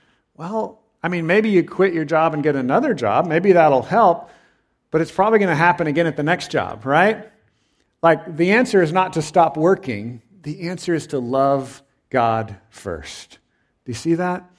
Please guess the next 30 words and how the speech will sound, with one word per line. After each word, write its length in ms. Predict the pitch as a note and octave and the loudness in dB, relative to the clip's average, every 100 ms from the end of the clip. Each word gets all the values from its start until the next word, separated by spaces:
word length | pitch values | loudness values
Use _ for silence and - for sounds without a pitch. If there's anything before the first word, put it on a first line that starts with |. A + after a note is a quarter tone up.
| _ _ _ | _ _ _
As 180 | D#3 C#3 | -8 -6
we 280 | D3 D3 D3 | -2 0 0
recommit 560 | C3+ F3 G3 F#3 F3+ E3 | 0 -2 -2 -2 0 0
ourselves 400 | D3+ D#3+ D3 - | -2 0 -2 -2
to 100 | A#2+ | -10
Jesus, 460 | - A#2 A2+ A2+ | -8 -8 -10 -12
as 140 | A#2+ C3 | -12 -6
we 120 | C3+ | -4
love 380 | C#3 F3 F#3 - | -2 -2 -4 -8
him 160 | D3+ | -8
and 100 | C3 | -8
see 220 | B2+ F3+ | -6 -4
him 180 | D3+ D#3 | -4 -4
as 160 | A#2+ - D3+ | -8 -4 -2
ultimate 540 | D#3+ D#3 A2+ F2+ - _ _ _ _ _ _ | -2 -4 -12 -10 -14 _ _ _ _ _ _
and 200 | C3 C3+ | -8 -4
burrow 380 | C#3+ E3 E3+ D#3 | 0 2 2 0
more 220 | D3+ D3+ | 0 -2
deeply 540 | C3+ C3+ C#3+ D3 B2+ A#2 | -2 -2 -2 -2 -4 -4
into 180 | A#2+ | -6
his 260 | A2 C3+ A2 | -6 -8 -8
goodness 560 | - B2 A2+ G#2+ G2 A2+ | -8 -8 -8 -12 -14 -14
and 60 | |
his 120 | A#2 | -14
trustworthiness, 920 | - C3+ B2+ - G#2+ G#2 F#2 F2+ - _ _ _ _ _ | -8 -8 -8 -8 -10 -10 -14 -16 -18 _ _ _ _ _
that 200 | D3 D3 | -4 -2
helps 340 | C#3 C#3 - | -4 -4 -6
us 120 | A2+ - | -10 -12
to 100 | A2+ | -16
sort 500 | - A#2+ A2+ A2 | -10 -6 -6 -8